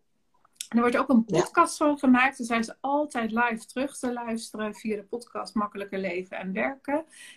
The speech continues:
Speaker 1: En, ehm, nou ja, we gaan nu de diepte in. Als er vragen zijn over hoe kies je voor jezelf, zet ze even hieronder in de chat en dan reageren wij daarop. Of als je vragen hebt over iets wat wij vertellen,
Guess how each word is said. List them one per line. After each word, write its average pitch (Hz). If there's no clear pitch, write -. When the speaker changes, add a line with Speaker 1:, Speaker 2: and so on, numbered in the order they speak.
Speaker 1:
En, 202
ehm, 196
nou 175
ja, 160
we 208
gaan 190
nu 202
de 220
diepte 311
in. 202
Als 381
er 359
vragen 294
zijn 254
over 240
hoe 254
kies 320
je 269
voor 247
jezelf, 214
zet -
ze -
even 254
hieronder 226
in 220
de 196
chat 294
en 202
dan 196
reageren -
wij -
daarop. -
Of 226
als 202
je 277
vragen 262
hebt 240
over 220
iets 226
wat 202
wij 190
vertellen, 247